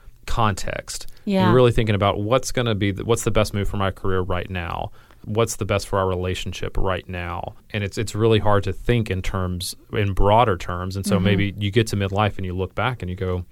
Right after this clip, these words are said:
Speaker 1: "Well, what, am I satisfied with, with where I am and what I've
Speaker 2: Yeah.
Speaker 1: got?"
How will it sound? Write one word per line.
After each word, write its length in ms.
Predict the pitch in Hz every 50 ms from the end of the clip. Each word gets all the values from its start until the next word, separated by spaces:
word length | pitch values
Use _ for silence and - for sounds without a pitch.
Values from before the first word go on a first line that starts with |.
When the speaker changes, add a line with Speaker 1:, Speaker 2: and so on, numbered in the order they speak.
| - - - - - - - - _ _ - -
Speaker 1:
"Well, 300 | 107 98 98 110 120 113 -
what, 400 | - - - 104 101 101 107 107 107 - - - - - - - _ _ _ -
am 160 | 113 113 117
I 60 | 117
satisfied 540 | 107 - 123 113 110 107 - - 98 95 92
with, 280 | 92 95 95 90 - -
with 320 | - 107 104 98 - -
where 140 | - 95 92
I 100 | 90 90
am 180 | 90 90 87 90
and 100 | - -
what 140 | - - -
I've 60 | 240
Speaker 2:
Yeah. 80 | 240 226
Speaker 1:
got?" 240 | 208 196 - -